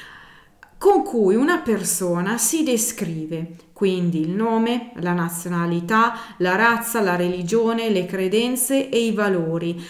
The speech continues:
la percezione del proprio corpo e di come lo si vede.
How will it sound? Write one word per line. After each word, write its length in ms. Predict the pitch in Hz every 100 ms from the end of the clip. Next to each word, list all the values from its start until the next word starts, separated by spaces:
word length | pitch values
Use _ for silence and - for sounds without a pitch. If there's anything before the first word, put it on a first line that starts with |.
| -
la 160 | - 214
percezione 680 | 214 196 - 190 - 196 185
del 160 | 185
proprio 340 | 175 180 190 180
corpo 520 | 247 269 294 294 320
e 80 | 226
di 140 | 220
come 340 | - 220 233
lo 140 | 220 214
si 220 | - 214
vede. 520 | 180 170 156 165 175